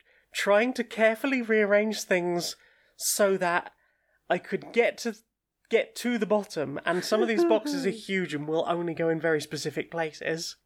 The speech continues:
Speaker 1: while still keeping a good grasp on where are the things that I know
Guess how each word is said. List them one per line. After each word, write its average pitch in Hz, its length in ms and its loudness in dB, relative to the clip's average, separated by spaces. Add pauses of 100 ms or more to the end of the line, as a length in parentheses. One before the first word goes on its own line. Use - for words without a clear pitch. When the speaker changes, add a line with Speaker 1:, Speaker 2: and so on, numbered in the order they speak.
(140)
Speaker 1:
while 196 540 2
still 202 600 0 (100)
keeping 196 420 0
a 185 80 2
good 180 360 -2
grasp 180 560 0
on 165 320 0 (300)
where 233 320 2
are 262 80 -4
the 240 140 0
things 220 360 0
that 190 120 0
I 180 100 4
know 180 420 2